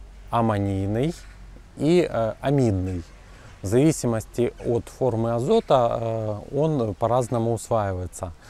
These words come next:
Нитратный азот, если вы смотрели моё первое видео по, э, подкормке, я давал кальциевую селитру. Это самый быстрый азот, м, который доступен через корневую систему.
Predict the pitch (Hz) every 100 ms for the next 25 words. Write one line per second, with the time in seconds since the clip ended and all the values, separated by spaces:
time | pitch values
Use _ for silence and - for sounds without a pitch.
0 | - - - 117 135 147 110 - 104 104
1 | 107 101 - - - - 107 104 117 110
2 | - 110 101 113 107 107 104 - 110 104
3 | 104 101 92 101 92 - - - 113 104
4 | 98 80 95 95 - 110 - 202 190 147
5 | - 101 - - - 110 151 135 113 123
6 | - 123 - 120 110 110 101 82 - -
7 | 123 104 92 104 92 - - - - -
8 | - 131 117 - 139 117 104 101 117 -
9 | 104 95 - - - 104 101 151 156 -
10 | 104 117 - 104 110 107 - 113 123 113
11 | 98 107 - 143 123 98 117 104 - 113
12 | 104 113 120 120 - 104 - 117 101 87